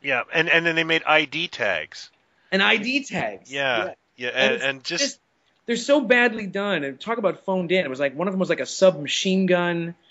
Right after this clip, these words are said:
Speaker 2: One of them is a, is a forty-five automatic that makes noise.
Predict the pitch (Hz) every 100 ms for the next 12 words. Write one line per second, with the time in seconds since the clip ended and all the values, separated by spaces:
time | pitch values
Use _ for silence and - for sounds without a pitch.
0 | _ _ _ 147 131 127 165 185 165 131
1 | - _ _ 147 131 - - 180 170 165
2 | 170 160 160 147 143 127 143 156 156 160
3 | - - _ _ _ _ 131 135 143 -
4 | 147 147 151 156 156 -